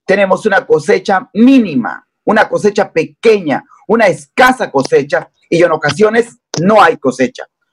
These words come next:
Solamente tenemos un desgaste. Así que el día de hoy les quiero hacer a ustedes la siguiente invitación. Vamos primero a poner orden y vamos a organizar la vida.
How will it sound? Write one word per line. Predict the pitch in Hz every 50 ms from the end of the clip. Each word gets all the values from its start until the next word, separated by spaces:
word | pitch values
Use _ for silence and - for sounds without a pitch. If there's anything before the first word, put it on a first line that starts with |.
| _ _
Solamente | - - - 226 220 208 214 220 - 185 180 - 135
tenemos | - 202 214 196 190 190 190 - - - _
un | - 233 247 220
desgaste. | 185 180 165 - - - - 185 170 147 - - - - - - _ _ - - - _ _ _ _ _ - - - - - _ -
Así | 151 143 139 220
que | - - 185 165 147 - - - - _ - -
el | - 139 151
día | 180 190
de | 202 233
hoy | 226 226 247 262 262
les | 247 220 208 -
quiero | - 226 214 214
hacer | 208 233 226 202
a | 202
ustedes | 180 - - 226 220 214
la | 190 165 147
siguiente | - 151 135 196 214 214 - 180
invitación. | 170 147 139 135 - 131 - - - 101 - - - - - - - - - _ _ _ _ _ _
Vamos | - - 208 226 233 254 254 247
primero | 247 233 220 220 233 226 233
a | 220 -
poner | - 226 220 233 226 - _
orden | - 247 262 247 220 208 233 240 233 -
y | -
vamos | 170 185 180 196 208 190 - -
a | - 160
organizar | 165 147 135 143 143 147 139 139 - 196 196 185
la | 175 143
vida. | - 120 - - - -